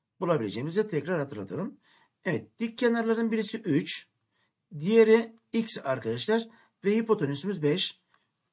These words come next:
Üç nokta nokta beş üçgeni. Üç neydi gençler, hatırladınız mı? Evet, üç, dört, beş üçgenidir deriz. Evet, x'imizin değeri dörttür.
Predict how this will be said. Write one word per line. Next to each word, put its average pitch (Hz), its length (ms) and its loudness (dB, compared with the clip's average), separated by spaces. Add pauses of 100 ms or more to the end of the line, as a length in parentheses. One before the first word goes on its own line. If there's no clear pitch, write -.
Üç 233 460 -2 (2500)
nokta 214 380 -4
nokta 226 360 -2
beş 190 220 8
üçgeni. 147 480 -4 (440)
Üç 233 340 -4
neydi 208 340 0
gençler, 165 440 -2
hatırladınız 165 540 -2
mı? 220 240 -2 (400)
Evet, 147 260 -2 (120)
üç, 226 320 -2
dört, 202 280 0
beş 156 200 0
üçgenidir 120 640 -2 (800)
deriz. 156 480 0 (440)
Evet, 90 240 -6 (100)
x'imizin 110 460 -6
değeri 165 280 0
dörttür. 190 480 0